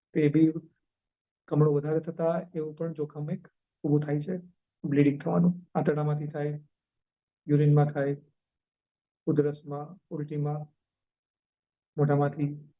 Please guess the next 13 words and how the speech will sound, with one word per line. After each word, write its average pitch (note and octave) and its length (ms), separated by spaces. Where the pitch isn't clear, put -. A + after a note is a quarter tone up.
અને D#3+ 220
ચામડી D3+ 280
નીચે. C#3 320
સિવિયર E3 320
form D3 260
of D3 160
કમળો D3 400
થયો D#3+ 160
હોય D3 140
ત્યારે C#3+ 260
એવું C#3+ 180
થાય D#3+ 200
છે. F#3 200